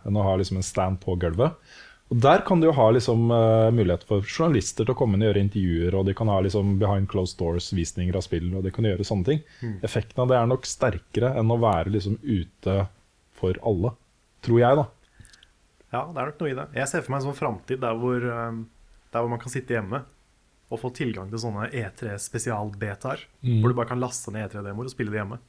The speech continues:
Speaker 1: Ja.
Speaker 2: Det kanskje kan bli en ny
Speaker 1: <clears throat> Ja, sånn som på G D C nå, eh, jeg har snakket med en del av de norske utviklerne som skal over dit, så har de jo med seg, eh, beta-builds, hvor folk på messegulvet kan stå og spille spillene deres.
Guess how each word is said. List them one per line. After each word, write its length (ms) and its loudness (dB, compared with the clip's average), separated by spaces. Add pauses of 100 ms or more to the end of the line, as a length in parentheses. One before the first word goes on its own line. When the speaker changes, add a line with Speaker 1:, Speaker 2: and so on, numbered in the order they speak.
Speaker 1:
Ja. 120 0 (840)
Speaker 2:
Det 220 -6
kanskje 480 -8
kan 140 -10
bli 120 -8
en 160 -12 (120)
ny 220 -10 (420)
Speaker 1:
<clears throat> 480 2 (560)
Ja, 100 4
sånn 160 2
som 160 2
på 140 4 (320)
G 100 4
D 80 2
C 160 2
nå, 160 2 (320)
eh, 40 0
jeg 360 2
har 80 4
snakket 240 -4
med 80 2
en 80 4
del 100 4
av 120 2
de 100 6
norske 320 -2 (140)
utviklerne 420 -4
som 80 -6
skal 220 -2
over 180 2
dit, 160 -4 (160)
så 180 0
har 120 4
de 80 8
jo 20 4
med 180 2
seg, 380 0
eh, 160 2
beta-builds, 720 0 (400)
hvor 160 2
folk 340 -4
på 220 0
messegulvet 460 2
kan 120 -2
stå 220 -2
og 80 -2
spille 320 0
spillene 320 -2
deres. 300 -4